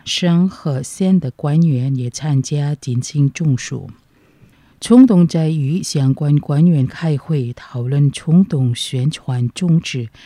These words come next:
一百万棵树的计划。此外，也有对执掌公司的评价，特别是在超过该破坏性入侵的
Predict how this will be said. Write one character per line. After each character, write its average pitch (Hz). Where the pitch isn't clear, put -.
一 135
百 151
万 156
棵 185
树 127
的 131
计 139
划。 120
此 -
外， 135
也 131
有 151
对 131
执 202
掌 120
公 147
司 160
的 131
评 151
价， 120
特 226
别 156
是 190
在 135
超 156
过 143
该 135
破 147
坏 127
性 147
入 131
侵 160
的 123